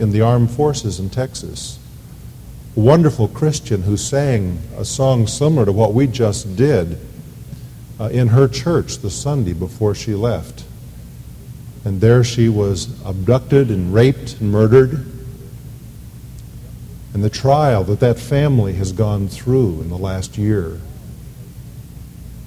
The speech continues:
because of living in a fallen world. Some trials come to us because we bring them on ourselves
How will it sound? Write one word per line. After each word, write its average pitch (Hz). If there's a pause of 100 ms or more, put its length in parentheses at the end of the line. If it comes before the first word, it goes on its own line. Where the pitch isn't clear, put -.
(160)
because 135
of 113
living 147
in 107
a 104
fallen 117
world. 123 (2000)
Some 196
trials 120
come 123
to 120
us 151
because 123
we 127
bring 117
them 123
on 117
ourselves 110